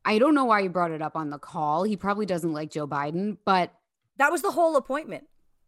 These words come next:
Speaker 1: Yeah, that's crazy. He clearly is not a Biden fan. So there was a nascar race with this guy competing. His name is Brandon Brown, apparently. Okay, how the Let's Go Brandon meme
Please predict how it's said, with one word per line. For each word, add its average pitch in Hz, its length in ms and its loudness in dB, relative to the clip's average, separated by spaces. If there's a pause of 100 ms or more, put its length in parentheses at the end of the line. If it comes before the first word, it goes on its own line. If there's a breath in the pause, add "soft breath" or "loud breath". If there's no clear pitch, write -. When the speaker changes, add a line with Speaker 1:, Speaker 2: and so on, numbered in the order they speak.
(380)
Speaker 1:
Yeah, 185 140 2
that's 185 240 -4
crazy. 165 400 -6
He 170 100 -6
clearly 214 420 0
is 160 160 -4
not 165 240 0
a 156 40 -4
Biden 151 420 -4
fan. 139 320 -10 (200)
So 233 420 4 (180)
there 254 580 0
was 170 840 -2 (260)
a 170 360 -2 (140)
nascar 175 600 -2
race - 440 -12
with 180 160 -4
this 175 160 -6
guy 165 540 0 (140)
competing. 160 540 -8
His 160 180 -6
name 185 200 -2
is 165 120 -4
Brandon 160 760 -2
Brown, 147 540 -12 (100)
apparently. 151 580 -10 (180)
Okay, 202 240 -2
how 185 200 0
the 208 100 -4
Let's 214 240 -4
Go 262 140 -2
Brandon 190 460 -6
meme 170 420 -4